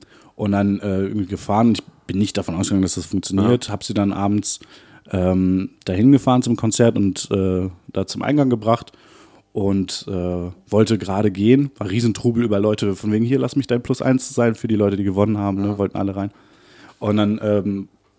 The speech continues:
Speaker 1: rief sie auf einmal an, „Ey, du stehst mit auf der Gästeliste.“ Hat es doch
Speaker 2: Nice.
Speaker 1: noch geklappt. Und dann bin ich halt zurück, äh, bin ich halt zurückgelaufen, ja, auch
Speaker 2: Ja.
Speaker 1: auf der Gästeliste gewesen. Und dann, äh, reingegangen. War ganz lustig, weil kam,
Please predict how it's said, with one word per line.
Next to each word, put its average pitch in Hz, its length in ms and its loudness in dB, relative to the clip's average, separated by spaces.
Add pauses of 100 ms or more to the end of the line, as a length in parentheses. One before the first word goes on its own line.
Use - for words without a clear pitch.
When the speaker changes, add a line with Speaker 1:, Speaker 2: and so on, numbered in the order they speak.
(160)
Speaker 1:
rief 113 140 -4
sie 123 120 -2
auf 104 80 0
einmal 104 240 2
an, 110 80 2
„Ey, 110 100 4
du 110 100 6
stehst 107 280 2
mit 120 120 4
auf 95 120 0
der 90 80 -4
Gästeliste.“ 95 720 -2 (140)
Hat 107 240 -4
es 110 120 -6
doch 127 100 -2
Speaker 2:
Nice. 120 80 0
Speaker 1:
noch 98 140 -4
geklappt. 101 440 -4 (540)
Und 107 240 6
dann 107 120 4
bin 110 100 2
ich 104 60 -2
halt 101 120 -2
zurück, 107 300 -6
äh, 110 120 -2
bin 104 120 -4
ich 101 60 -4
halt 101 100 -2
zurückgelaufen, 135 500 -4
ja, 92 180 -2
auch - 80 -8
Speaker 2:
Ja. 101 100 -2
Speaker 1:
auf 110 120 -4
der 98 80 -10
Gästeliste 123 500 -6
gewesen. 110 380 -8 (640)
Und 98 220 0
dann, 104 180 4
äh, 110 140 -2
reingegangen. 101 420 0
War 98 80 0
ganz 104 220 -2
lustig, 113 340 0
weil 98 220 0
kam, 107 260 -4